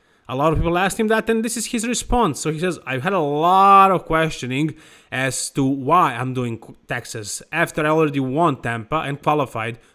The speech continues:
for the Mister Olympia, which honestly baffles me. I am a professional bodybuilder. My job is literally to compete, win, collect prize money, and work my way up the bodybuilding ranks by beating more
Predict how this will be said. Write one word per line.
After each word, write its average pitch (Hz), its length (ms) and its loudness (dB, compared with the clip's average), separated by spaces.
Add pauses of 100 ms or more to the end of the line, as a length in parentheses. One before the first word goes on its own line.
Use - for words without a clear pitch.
for 123 100 -8
the 120 60 -6
Mister 120 220 -6
Olympia, 208 380 -4
which 143 160 -8
honestly 269 460 -2
baffles 143 560 -4
me. 107 180 -8 (380)
I 170 160 -2
am 202 100 0
a 185 80 2
professional 170 1040 -4
bodybuilder. 110 640 -8
My 151 180 -6
job 170 280 -2
is 147 100 -4
literally 170 380 -4
to 131 100 -10
compete, 151 600 -4
win, 139 400 -2 (220)
collect 143 440 -4
prize 151 360 0
money, 123 440 -4 (140)
and 156 220 -2
work 254 220 2
my 185 100 2
way 170 220 2
up 165 220 0
the 135 60 -2
bodybuilding 135 520 0
ranks 127 260 -4
by 120 120 -6
beating 151 440 -6
more 143 380 0